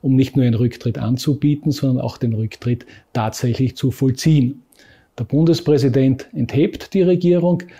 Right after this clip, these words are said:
des Amtes, äh, und betraut die Regierungsmitglieder mit der einstweiligen Fortführung der Geschäfte. Damit ist gesichert, dass zumindest eine Bundesregierung im Amt bleibt. Man nennt sie die sogenannte einstweilige Bundesregierung.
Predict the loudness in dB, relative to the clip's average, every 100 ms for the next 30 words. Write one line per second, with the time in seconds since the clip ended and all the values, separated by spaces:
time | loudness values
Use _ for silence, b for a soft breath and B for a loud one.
0 | B _ -2 -2 0 0 0 2 0 0
1 | -2 0 0 0 -2 -2 0 -2 0 0
2 | 0 0 -2 -2 -4 -4 -2 -2 0 -2
3 | -4 -6 -6 -8 -6 -4 -4 -4 -4 -6
4 | -6 -6 -4 -4 -4 -4 -4 -6 -10 -14
5 | -16 -18 b b b b b _ -2 2
6 | 2 2 0 2 2 2 0 0 -2 -2
7 | 0 0 2 2 0 -4 -2 -2 -2 -2
8 | -2 -2 -4 -4 -4 -6 -6 -6 -6 -2
9 | 0 0 -2 -2 -2 -2 -4 -4 -4 -4
10 | -4 -4 -6 -4 -6 B B B -4 0
11 | 0 0 -4 -2 -2 -4 -6 -8 -8 -10
12 | -12 -10 -12 -12